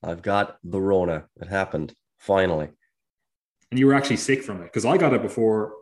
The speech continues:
Speaker 2: had no symptoms. I actually think I got it twice, uh, based on the data that I collect on myself, you know, heart rate, you know, all that kind of stuff. Um,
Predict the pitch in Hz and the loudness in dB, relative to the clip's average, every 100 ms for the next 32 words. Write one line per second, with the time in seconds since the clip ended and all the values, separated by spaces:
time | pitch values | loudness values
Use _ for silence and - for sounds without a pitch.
0 | _ - 110 107 104 107 98 90 85 107 | _ -10 -6 -6 -4 -6 -8 -10 -6 -2
1 | 131 143 151 127 113 107 95 - 107 139 | 2 6 6 6 4 2 0 0 2 2
2 | - - - 101 98 104 101 110 104 98 | 0 -10 -10 -8 -2 -2 -2 -4 -4 -4
3 | 92 95 104 110 110 117 104 101 107 107 | -2 -2 -2 -4 -6 -8 -8 -6 -6 -6
4 | - 110 110 113 113 110 107 101 95 - | -2 0 2 0 -2 -2 -4 -8 -10 -6
5 | 101 95 104 101 98 - - - 92 90 | -6 -2 0 2 2 -4 -12 -12 -10 -8
6 | 98 95 92 101 101 - 110 107 - - | -8 -8 -6 -6 -6 0 0 0 -8 -18
7 | - _ - 101 98 98 | -20 _ -8 -4 -2 -2